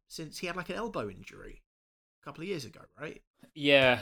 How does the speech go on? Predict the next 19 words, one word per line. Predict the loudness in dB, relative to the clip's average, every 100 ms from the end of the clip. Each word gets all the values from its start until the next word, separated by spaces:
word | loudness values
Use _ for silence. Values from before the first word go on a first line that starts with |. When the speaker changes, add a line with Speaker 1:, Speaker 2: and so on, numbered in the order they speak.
| -2
Speaker 2:
and | 0
he | 4
had | 4
that | 4 2
one | 2 2 0
season, | -2 0 0 0 -4
I |
think, | -4 -4
where | -2
he | -2
missed | -4 -6 -4
about | -2 -2 -4
ten | -6 -4 -2
games. | -2 -2 -4 -8 -6
Speaker 1:
Yeah. | -6 -6 -12 _ -8
Speaker 2:
But, | -6 -4
um, | -4 -2 -4 -6 -12 -16 _ _ _ -20 _ _ _ _ -20 _ _ _ _ _ -20
but | -20
yeah. | -10 -8 -6